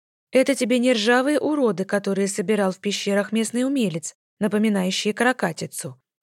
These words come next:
Дрон противника легко поднялся над самыми высокими горами и развил просто бешеную скорость.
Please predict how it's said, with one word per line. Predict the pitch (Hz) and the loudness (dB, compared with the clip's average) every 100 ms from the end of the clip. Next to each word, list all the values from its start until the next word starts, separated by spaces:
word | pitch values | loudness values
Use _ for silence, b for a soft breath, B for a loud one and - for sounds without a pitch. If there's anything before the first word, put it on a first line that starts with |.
| _ _ _ _ _ - | _ _ _ _ _ -4
Дрон | 214 302 | 0 0
противника | 349 220 214 208 269 247 220 | 0 -2 -2 -2 -2 -2 -2
легко | 214 214 - 208 | -2 -2 -4 -4
поднялся | 202 190 196 220 220 190 | -2 -2 0 -2 -4 -4
над | 190 190 | -4 -4
самыми | - 208 196 185 | -4 -2 -2 -4
высокими | 185 214 - 196 185 175 | -2 -4 -2 -6 -6 -8
горами | 165 175 190 233 196 175 _ _ _ | -6 -4 -4 -4 -4 -6 _ _ _
и | 262 | 0
развил | 262 240 214 254 | 2 0 0 -4
просто | 269 240 240 240 | -2 -2 -2 -2
бешеную | 196 233 247 240 247 | -2 -2 -2 -4 -6
скорость. | - 262 220 151 - - | -6 -6 -6 -8 -14 -20